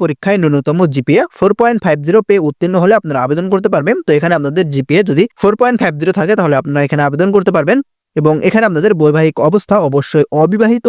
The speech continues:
হতে হবে এবং জাতীয়তা অবশ্যই বাংলাদেশি নাগরিক হতে হবে। তো এখানে আপনারা যে কারণে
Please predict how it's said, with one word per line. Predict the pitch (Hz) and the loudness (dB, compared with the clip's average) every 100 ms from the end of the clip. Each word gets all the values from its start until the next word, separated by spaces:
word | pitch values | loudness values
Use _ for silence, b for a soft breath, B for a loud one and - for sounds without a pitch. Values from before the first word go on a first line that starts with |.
| 202 | 0
হতে | 185 135 | 0 0
হবে | 135 277 - _ 147 | 0 -2 -4 _ 0
এবং | 143 147 | 0 2
জাতীয়তা | 151 160 202 233 | 0 0 0 0
অবশ্যই | 151 139 139 | 0 -2 -2
বাংলাদেশি | 135 160 170 180 | -2 0 0 0
নাগরিক | 139 175 196 | 2 2 2
হতে | 185 139 | 0 -2
হবে। | 160 240 b b b b | 0 -2 b b b b
তো | - 214 | 0 2
এখানে | 240 240 | 2 0
আপনারা | 220 240 202 | 0 0 2
যে | 156 147 | 0 2
কারণে | 151 180 | 0 0